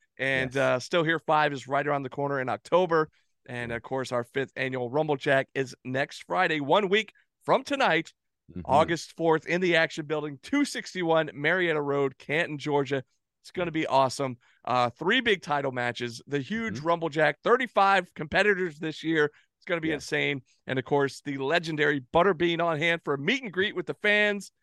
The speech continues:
Speaker 1: before the show. And, uh, G B, I know if you're anything, like, I, we say it every month, we can't wait to call the action. But this
Speaker 2: Yeah.
Speaker 1: month especially, it's gonna be insane, buddy.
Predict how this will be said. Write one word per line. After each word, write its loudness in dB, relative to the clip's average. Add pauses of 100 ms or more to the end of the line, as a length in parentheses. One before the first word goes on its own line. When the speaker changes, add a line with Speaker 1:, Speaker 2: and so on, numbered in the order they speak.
(140)
Speaker 1:
before -2
the -2
show. 2 (300)
And, -2
uh, 0
G -4
B, 2
I 2
know 2
if -8
you're -2
anything, -2
like, -6
I, -6
we -12
say 0
it 0
every 0
month, -2
we -6
can't 0
wait 2
to -8
call 0
the 2
action. 0 (240)
But 0
this 6
Speaker 2:
Yeah. -8
Speaker 1:
month 2
especially, -2 (380)
it's -6
gonna 0
be 2
insane, -2
buddy. 0